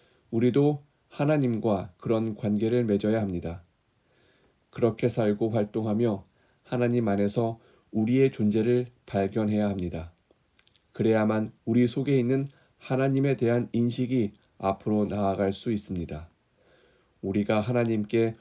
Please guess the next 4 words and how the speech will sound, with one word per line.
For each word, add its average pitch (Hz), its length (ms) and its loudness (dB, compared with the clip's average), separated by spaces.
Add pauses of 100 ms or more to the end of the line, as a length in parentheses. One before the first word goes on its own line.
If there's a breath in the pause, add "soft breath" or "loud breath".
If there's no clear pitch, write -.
(200 soft breath)
온전히 123 520 4
사로잡혀 127 540 0
있다면 107 500 0 (360)
염려, 107 580 0